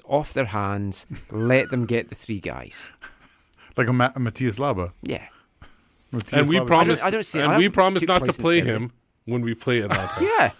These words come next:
Speaker 3: We'll give him a rest.
Speaker 1: Yep. That sounds perfect. So he's coming to the West. You can book that now. And it's been a quiet week in the West, but one of Steve's favourites to talk to.
Speaker 2: Yeah.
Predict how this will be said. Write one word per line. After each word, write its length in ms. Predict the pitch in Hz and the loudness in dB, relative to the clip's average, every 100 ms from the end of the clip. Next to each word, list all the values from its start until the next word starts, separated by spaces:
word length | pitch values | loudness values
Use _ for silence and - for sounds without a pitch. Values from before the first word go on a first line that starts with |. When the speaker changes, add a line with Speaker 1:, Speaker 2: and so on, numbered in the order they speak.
| - | -2
Speaker 3:
We'll 120 | 147 | -2
give 240 | 180 139 135 | 4 4 4
him 100 | 127 | 2
a 80 | 113 | 0
rest. 320 | 92 - - | -2 -4 0
Speaker 1:
Yep. 180 | 143 - _ _ _ _ _ _ _ _ - - - | 0 -2 _ _ _ _ _ _ _ _ -20 -10 -6
That 100 | 117 | -4
sounds 220 | 131 110 | -4 0
perfect. 540 | - 131 - - - 120 - _ _ - - _ - - _ _ _ - | 2 0 -2 -10 -14 -20 -20 _ _ -20 -20 _ -20 -20 _ _ _ -8
So 120 | 147 | 0
he's 160 | 202 - | 2 4
coming 220 | 220 196 | 2 4
to 100 | 131 | 2
the 100 | 107 | 0
West. 420 | 90 87 123 - | 0 0 -2 -8
You 40 | |
can 140 | - 113 | -8 -6
book 220 | 123 - | -6 -6
that 200 | 110 - | -6 -6
now. 120 | 120 | -6
And 200 | 82 104 - _ _ | -6 -8 -12 _ _
it's 140 | 135 - | -8 -4
been 140 | 233 | -4
a 60 | 349 | -4
quiet 380 | - 226 196 | -4 -4 -4
week 180 | 160 - | -8 -6
in 80 | 196 | -4
the 80 | 107 | -4
West, 540 | 82 80 - - - - _ _ | -4 -8 -12 -14 -18 -20 _ _
but 340 | 151 151 147 - _ _ _ | 6 6 6 0 _ _ _
one 180 | 135 147 | 0 0
of 80 | 151 | 0
Steve's 580 | - 143 139 135 - - | -2 -2 0 -2 -6 -14
favourites 480 | - 131 127 127 - | -2 0 0 -4 -6
to 100 | 127 | -4
talk 280 | - 127 - | -2 -2 -2
to. 160 | 131 120 | -4 -2
Speaker 2:
Yeah. 320 | 107 104 | -4 -4